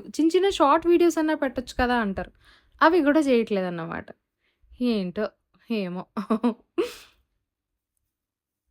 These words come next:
మొత్తానికి షాపింగ్ అయితే అయిపోయింది. and, ఆ, తినడం కూడా అయిపోయింది. లక్కీ ఏమో, ఆ, "నిమజ్జనంకి నేను ఉండట్లేదు మమ్మీ, నేను వచ్చేస్తానంటే," సర్లే వాడిని డ్రాప్ చేసుకుందాం అని చెప్పేసి చెప్పాను కదా ముందే.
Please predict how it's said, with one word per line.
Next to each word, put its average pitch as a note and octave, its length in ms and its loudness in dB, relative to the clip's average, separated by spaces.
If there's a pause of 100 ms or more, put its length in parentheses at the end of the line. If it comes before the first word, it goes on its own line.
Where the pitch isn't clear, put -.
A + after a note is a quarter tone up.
(1200)
మొత్తానికి G#3+ 520 -6
షాపింగ్ G#3+ 420 -4
అయితే G3+ 220 -6
అయిపోయింది. G#3 840 -2
and, F#3+ 280 -4
ఆ, F3+ 240 0
తినడం F#3+ 400 -4
కూడా G3 180 -2
అయిపోయింది. F3+ 680 -6
లక్కీ F#3+ 300 -6
ఏమో, A3 600 -2 (540)
ఆ, F#3+ 120 -6
"నిమజ్జనంకి G3 540 -2
నేను F#3+ 180 -2
ఉండట్లేదు F#3 440 -4
మమ్మీ, F3+ 260 -4
నేను F#3+ 260 -2
వచ్చేస్తానంటే," F3 680 -8
సర్లే G3 380 -6
వాడిని F3+ 260 -8
డ్రాప్ F3 320 -4
చేసుకుందాం F3+ 380 -8
అని E3+ 100 -12
చెప్పేసి B3+ 600 -8
చెప్పాను A3+ 380 0
కదా F#3+ 160 -2
ముందే. F3+ 420 -2